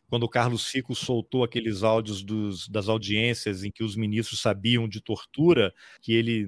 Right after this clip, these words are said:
na ulti-, ele foi, se aposentou logo depois, né? Mas ele falou que não tem que dar satisfação pra ninguém, né? Que você tem que ignorar essas coisas,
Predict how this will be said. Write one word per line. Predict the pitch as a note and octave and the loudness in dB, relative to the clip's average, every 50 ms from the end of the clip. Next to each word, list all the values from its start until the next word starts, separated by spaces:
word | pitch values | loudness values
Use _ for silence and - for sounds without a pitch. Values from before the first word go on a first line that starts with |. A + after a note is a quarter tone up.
| G2 | -4
na | - G#2+ A2 A2+ A2+ | -2 0 2 2 4
ulti-, | A#2 B2 - - | 4 2 2 0
ele | B2 A#2+ A2+ | -2 -2 -2
foi, | - C#3 - | -4 -6 -4
se | - C3 | 0 0
aposentou | B2+ - C3+ B2 A2+ C3+ B2+ A#2 - C3 C3 | 2 4 4 4 4 4 0 2 2 2 4
logo | B2+ B2+ C3 C3 | 6 6 4 4
depois, | B2+ C#3 B2 - A#2 A2+ G#2+ G#2 F#2+ F#2 | 2 0 0 0 0 2 2 2 0 -2
né? | G#2+ G#2+ B2 - _ - - - - - - | -4 -6 -6 -6 _ -18 -20 -18 -12 -10 -4
Mas | - A2 A2 G#2+ F#2+ - - | -2 0 0 0 -2 -4 -8
ele | G#2 G#2 - | -8 -6 -2
falou | - C#3 C3 C#3+ | 2 2 4 4
que | D#3 - A3 | 4 2 0
não | A#3+ C4 | -4 -4
tem | - - G3+ | 0 0 0
que | G#3 G3 | 2 4
dar | D#3 D3 C#3+ | 6 6 6
satisfação | - - B2+ - - C3 A#2 - - B2 A2 | 6 2 -2 -2 -2 -2 -2 -2 -2 -4 -4
pra | - A#2+ A#2+ | -2 -2 -2
ninguém, | B2+ D3 D3+ B2+ B2 B2 D#3 G3+ B3+ - _ _ _ _ - | -2 -2 0 0 2 2 2 0 -4 -8 _ _ _ _ -10
né? | - A#2+ D#3+ F#3 - | -6 -4 -4 -4 -4
Que | - - G#2 | -6 -6 -4
você | G2+ G2+ - - A2+ F#2+ | -4 -4 -4 -4 -6 -4
tem | - G#2+ G#2 G#2 | -4 -4 -4 -4
que | - - - G#2+ G#2 G#2 G2+ G2 F#2+ F#2 F#2 F2+ F2+ F2+ F2 E2+ E2 E2+ | -6 -8 -6 -4 -2 -2 -2 -2 -2 -2 -4 -6 -6 -8 -8 -10 -10 -8
ignorar | - G#2 G#2 G#2+ A#2+ A#2 B2 A#2 A2+ A2 A2 A#2+ C#3+ F3 F3+ C#3 | -6 -6 -2 -2 0 4 6 8 8 8 8 8 6 6 4 2
essas | B2 - - C3+ B2 - | 0 -2 -2 -4 -4 -4
coisas, | - - B2+ C#3 E3+ F3+ G3 A3+ G#3+ - | -2 2 4 4 4 4 2 0 -4 -4